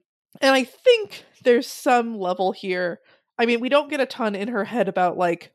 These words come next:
why she's doing these things or what she wants or what, you know, if she's like, "Wow, I hate having to do this, but, like,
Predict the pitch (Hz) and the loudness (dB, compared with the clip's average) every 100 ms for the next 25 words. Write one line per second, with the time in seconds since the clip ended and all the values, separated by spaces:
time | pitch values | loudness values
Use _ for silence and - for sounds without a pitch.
0 | - 208 202 196 - 208 202 190 190 185 | -12 -4 -2 -2 -4 -6 -4 -4 -4 -6
1 | - 202 185 190 - 190 175 196 - - | -6 -4 -4 -6 -6 -4 -2 -2 -2 -6
2 | 202 185 185 185 - - 190 180 185 180 | -6 -2 -2 -2 -6 -10 -8 -8 -4 0
3 | 190 180 _ _ _ - 240 214 196 - | 0 -2 _ _ _ -2 2 2 0 -4
4 | 202 - 180 - 180 180 170 185 190 214 | -6 -2 -2 0 2 2 2 -2 -4 -6
5 | 208 - 190 190 180 180 190 196 - - | -6 -4 -4 -6 -6 -6 -4 -4 -6 -4
6 | 180 165 170 - - | -2 -2 -4 -6 -16